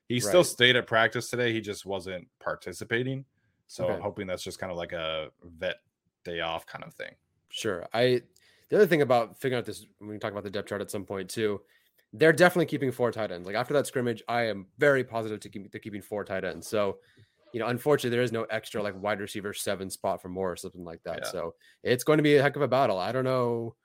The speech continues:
Speaker 2: We'll see come preseason because they are both, like, I would say almost equally, if
Speaker 1: <clears throat>
Speaker 2: not, you know, very slightly close to each other in terms of targets. And it's, it's gonna be a battle in, in terms of, you know, eh, do you want the better receiver or do you want the guy who can do a little bit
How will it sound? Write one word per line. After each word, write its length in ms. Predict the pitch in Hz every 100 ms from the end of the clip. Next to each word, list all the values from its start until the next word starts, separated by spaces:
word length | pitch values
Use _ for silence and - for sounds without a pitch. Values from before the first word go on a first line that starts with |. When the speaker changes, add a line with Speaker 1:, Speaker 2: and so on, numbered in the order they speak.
| _ _ _ _ - - _ _ 123
Speaker 2:
We'll 120 | 143
see 200 | 185 139
come 160 | 135
preseason 400 | 123 147 107 92
because 380 | 90 101 95 - _
they 180 | 98 127
are 260 | 127 101 95 -
both, 260 | 120 120
like, 140 | 101 92 _
I 80 | 113
would 140 | 117 -
say 180 | 110
almost 320 | 101 123 123 -
equally, 380 | 131 107 131 123
if 140 | 107
Speaker 1:
<clears throat> 0 |
Speaker 2:
not, 280 | 117 104 95 _ _
you 60 | -
know, 120 | 92 _ _
very 240 | 127 123
slightly 340 | 120 117 113 110
close 400 | 113 104 104 - _ _ _
to 60 | 113
each 140 | 104
other 140 | 104 98
in 60 |
terms 180 | 101 92
of 80 | 90
targets. 380 | - 95 87 92
And 100 | 101
it's, 80 | -
it's 140 | 123
gonna 120 | 139
be 80 | 147
a 40 | 127
battle 340 | 143 104 95
in, 140 | 107 110
in 140 | 113
terms 260 | 123 120 110
of, 140 | 101 _ _ _ _ -
you 60 |
know, 80 | 101
eh, 160 | 104 104
do 80 | 104
you 40 |
want 100 | 98
the 40 |
better 180 | 95 117
receiver 420 | 113 - 196 196
or 40 | 165
do 60 |
you 20 | 120
want 80 |
the 60 | 113
guy 100 | 117
who 80 | 110
can 80 | 113
do 80 |
a 80 | 104
little 100 | 104
bit 220 | 98 98